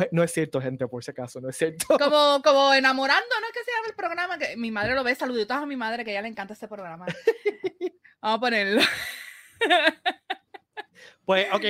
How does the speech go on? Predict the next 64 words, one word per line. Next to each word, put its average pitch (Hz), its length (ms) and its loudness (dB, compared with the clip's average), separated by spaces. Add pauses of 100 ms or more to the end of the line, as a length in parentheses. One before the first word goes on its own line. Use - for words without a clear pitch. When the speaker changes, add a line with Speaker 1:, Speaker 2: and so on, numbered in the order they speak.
(180)
Speaker 1:
pues 190 160 2
saluditos, 202 360 2
Watcher, 202 320 2
donde 175 220 0
quiera 165 140 2
que 180 80 -4
estés, 175 200 0
que 170 100 0
estés 160 200 -4
pasando 156 320 -4
bien, 151 180 4
Speaker 2:
Besitos, 370 280 2 (100)
Speaker 1:
que 320 80 -8
Speaker 2:
we 339 100 -6
love 320 220 0
you, 302 340 -8
we 294 140 -10
miss 262 220 -6
you. 233 240 -12
Speaker 1:
que 208 120 2
el 214 140 0
date 190 300 0
sa-, 202 240 0
salga 180 320 0
bien. 160 360 -2 (560)
Speaker 2:
Yes. 185 600 -18 (480)
Que 262 80 2
el 240 80 -2
podcast 233 320 -4
salga 220 260 -6
bien 196 220 -12
también. 190 400 -20 (420)
Speaker 1:
Ok, 170 200 0 (200)
pues 226 160 4
sali-, 247 320 2
ya 226 320 0
Speaker 2:
<laughs> - 80 -20
Speaker 1:
pasando 233 540 0
de 233 120 4
esa 226 340 0
cosa, 240 340 0
vamos 165 380 0
a 220 40 2
hablar 208 220 4
de 202 80 -4
un 196 80 -6
poquito 196 580 0
del 185 180 -2
Comic 185 260 -2
Con. 226 180 2
Como 156 160 0
ustedes 151 220 0
saben, 175 240 2
este 175 180 -2
podcast 170 420 0
es 160 80 -2
traído 160 200 2
a - 40 4
ustedes 160 200 0
por 156 220 -2
Puerto 156 200 -4
Rico 160 160 -2
Comic 160 200 0
Con 208 240 0